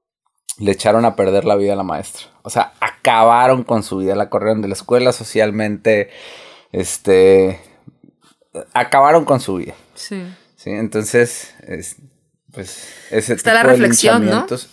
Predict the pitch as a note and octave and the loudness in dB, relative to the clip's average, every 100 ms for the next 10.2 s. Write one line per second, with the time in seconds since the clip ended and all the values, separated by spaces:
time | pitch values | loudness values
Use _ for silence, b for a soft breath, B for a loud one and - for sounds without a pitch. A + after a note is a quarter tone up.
0 | _ G2 - G2+ A#2+ F#3+ - G#3+ A#3+ G#3 | _ -10 -6 -6 -6 -4 2 2 2 0
1 | G3 F#3+ - G3+ F#3 F#3 G#3 F#3+ D#3+ E3 | -2 -4 -4 -2 -2 -2 -2 -4 -2 -4
2 | D#3 E3+ E3 F3 G3+ F3+ E3+ E3+ - F#3 | -4 -6 -6 -6 -8 -8 -8 -10 -8 -10
3 | D#3 D3+ - G3 A3+ A#3+ C#4+ A3+ F3+ E3+ | -8 -10 -10 -8 -8 -8 -8 -6 -4 -4
4 | - F#3 F3+ F3 - E3+ - E3+ F3 F#3 | -6 -6 -6 -4 -6 -6 -6 -6 -4 -4
5 | G3 F3+ F3 F#3+ F#3 B B B B - | -4 -4 -4 -4 -4 B B B B -4
6 | E3+ E3+ A3 G#3+ C4+ B3+ F#3+ D#3+ F3 F#3 | -2 -2 -2 -4 -6 -4 -4 -2 0 2
7 | F#3+ F#3 - A3 G#3+ G#3 A3+ B3+ - A3+ | 0 -2 -6 -6 -4 -4 -4 -6 -6 -6
8 | G#3+ A#3 A3 G#3 - A#3 A#3+ b b b | -4 -6 -6 -6 -6 -6 -8 b b b
9 | F3 F3 F#3+ E3+ F3 F3+ A#3 G3+ E3+ E3 | -6 -4 -4 -6 -8 -8 -8 -8 -8 -6
10 | G#3+ | -6